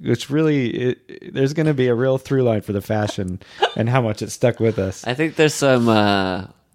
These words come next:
Speaker 2: frosted jeans, maybe
Speaker 1: Yeah.
Speaker 2: a vest.
Speaker 1: Yeah.
Speaker 2: I think in the, in that ensemble.
Speaker 1: I wonder if I'm right. My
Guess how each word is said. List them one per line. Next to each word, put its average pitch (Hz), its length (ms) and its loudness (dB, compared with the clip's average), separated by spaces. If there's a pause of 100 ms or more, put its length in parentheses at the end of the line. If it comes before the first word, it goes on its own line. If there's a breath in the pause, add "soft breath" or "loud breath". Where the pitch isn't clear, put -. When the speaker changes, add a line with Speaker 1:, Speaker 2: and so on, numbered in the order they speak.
(360)
Speaker 2:
frosted 107 520 0
jeans, 104 840 -4 (160)
maybe 107 220 2
Speaker 1:
Yeah. 95 220 4
Speaker 2:
a - 20 0
vest. 101 480 -2
Speaker 1:
Yeah. 92 320 2 (100)
Speaker 2:
I 101 120 -2
think 95 340 -8 (100)
in 98 160 -2
the, 92 260 -4
in 92 80 -2
that 90 140 -2
ensemble. 92 440 -4
Speaker 1:
I 190 80 -2
wonder 269 180 0
if 277 80 -4
I'm 160 180 0
right. 165 200 0
My 156 340 0